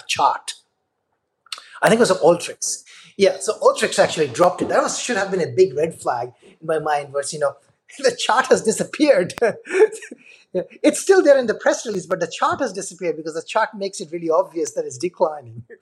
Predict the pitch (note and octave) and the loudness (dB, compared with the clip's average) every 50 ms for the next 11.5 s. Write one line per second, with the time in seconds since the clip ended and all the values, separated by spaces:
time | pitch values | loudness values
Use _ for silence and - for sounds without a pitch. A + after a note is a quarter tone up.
0 | _ - - - - - - - _ _ - - - E3+ - _ _ _ _ _ | _ -20 -20 -20 -20 -20 -20 -20 _ _ -4 -2 -2 -2 -4 _ _ _ _ _
1 | - - - F3+ F3 E3+ E3 D#3 D#3 D#3 - - F#3 F3 D#3+ D3 C3+ C#3 C#3 - | -14 -4 0 0 2 4 2 2 0 0 -4 -6 -6 -6 -6 -6 -6 -8 -10 -10
2 | - _ - B3 C#4 C#4 C#4+ C#4 A#3 C4 C#4+ B3 C#4 C4 - - D4 D4 B3+ - | -14 _ -10 -2 4 6 6 6 4 2 0 2 0 0 0 0 -4 -4 -2 -2
3 | E4 E4+ - - - - G3 - - - - - - - - - - - - A3+ | -4 -6 -6 -8 -12 -14 -14 -18 -20 -20 -20 -18 -16 -16 -16 -18 -8 -6 -4 -4
4 | - - - E4+ D#4+ - - A3 - C#4 B3 - B3 G#3+ - - - - B3 _ | -4 -6 -8 -8 0 2 2 4 4 2 0 0 -2 -6 -8 -10 -12 -16 -6 _
5 | - G#3+ A#3+ D#4 D#4+ - - - - - G3 F3 E3+ E3 E3+ F3 F#3+ G3 F#3 F#3 | 4 4 4 4 0 -4 -6 -8 -8 -8 -2 0 2 2 2 2 0 -2 -2 -4
6 | - G#3+ G3 F3+ F3 D#3+ - D#3+ D3+ D3+ C#3+ D3+ D#3 D#3+ - - D3+ D3+ D#3 D3 | -6 -6 -4 -4 -6 -6 -6 -8 -10 -10 -10 -12 -18 -20 -16 -14 -12 -10 -2 0
7 | E3 F#3+ F3 E3 D#3 - - F3 C#3+ C3 C#3 C#3+ D3 D3 D3 D3 C#3+ C3+ C#3 C3+ | 2 2 2 0 -2 0 2 2 4 6 6 6 6 6 4 0 -2 -2 -2 -4
8 | C3 C3 _ - C#3 C3+ C#3 C#3+ D3 C3+ B2+ A#2 C3+ C3 B2 B2 B2 A#2+ A#2 - | -6 -10 _ -4 -4 -2 -2 -2 -4 -4 -6 -12 -10 -8 -6 -6 -6 -6 -8 -12
9 | _ _ _ _ _ _ _ _ _ _ - D3 C3+ B2+ B2 A#2+ A#2+ A2+ - - | _ _ _ _ _ _ _ _ _ _ -6 -4 -2 0 0 0 0 0 -2 -6
10 | - - - B2 A#2+ A2+ A2+ A2+ A#2 F3 - _ _ _ _ _ _ _ _ _ | -12 -12 -10 -8 -8 -8 -8 -10 -12 -14 -16 _ _ _ _ _ _ _ _ _
11 | - D3 C3+ B2 - - D4+ - - - | -2 -2 0 2 2 2 2 2 0 -2